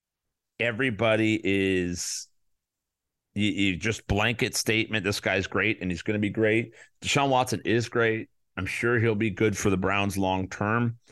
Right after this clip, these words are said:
However, even though it's a great matchup, I'm not over the moon excited.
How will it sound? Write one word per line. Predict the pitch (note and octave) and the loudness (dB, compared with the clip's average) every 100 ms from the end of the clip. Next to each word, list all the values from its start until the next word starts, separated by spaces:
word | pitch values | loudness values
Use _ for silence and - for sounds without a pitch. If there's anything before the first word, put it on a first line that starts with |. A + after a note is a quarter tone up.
| _ | _
However, | - F2+ G2+ A2+ A#2+ A#2+ - - - _ _ _ _ _ _ _ | -6 0 0 0 0 0 -4 -20 -20 _ _ _ _ _ _ _
even | B2+ C#3+ D3+ D3+ | 0 2 4 4
though | B2+ C3 | 4 4
it's | B2 - | 2 0
a | |
great | G2 A2+ A2 G2+ | -2 0 2 2
matchup, | G#2 G#2+ A2+ A#2+ A2+ - _ _ _ _ _ _ - - _ _ | 0 0 2 2 2 -2 _ _ _ _ _ _ -20 -20 _ _
I'm | G#2 G#2+ G#2 G2 | -4 -2 -2 0
not | F#2+ F#2+ A2 G#2+ - _ _ _ _ _ _ _ G#2+ | 0 2 0 -2 -4 _ _ _ _ _ _ _ 2
over | A#2+ B2 G#2 A#2 | 4 4 4 2
the | G2+ G2 | 2 2
moon | F#2+ F#2 F#2 F#2 F2+ | 2 2 2 0 -2
excited. | - - E2+ | -4 -2 -2